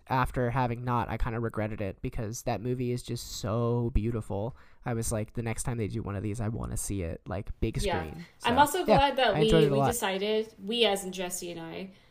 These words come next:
Speaker 2: decided to see this instead of, uh, Guardians of the Galaxy three. Uh,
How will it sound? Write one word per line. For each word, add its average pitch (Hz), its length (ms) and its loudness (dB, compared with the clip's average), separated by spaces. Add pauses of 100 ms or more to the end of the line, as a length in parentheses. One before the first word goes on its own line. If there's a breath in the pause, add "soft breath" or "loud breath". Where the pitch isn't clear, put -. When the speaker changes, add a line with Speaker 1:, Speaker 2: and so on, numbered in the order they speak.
(180 soft breath)
Speaker 2:
decided 214 440 2
to 220 120 -4
see 208 260 -4
this 208 440 -2
instead 190 440 -4
of, 190 220 -4
uh, 185 180 -2
Guardians 185 540 -2
of 190 100 -2
the 185 80 -6
Galaxy 185 540 -6
three. 185 580 -6 (760)
Uh, 185 280 -2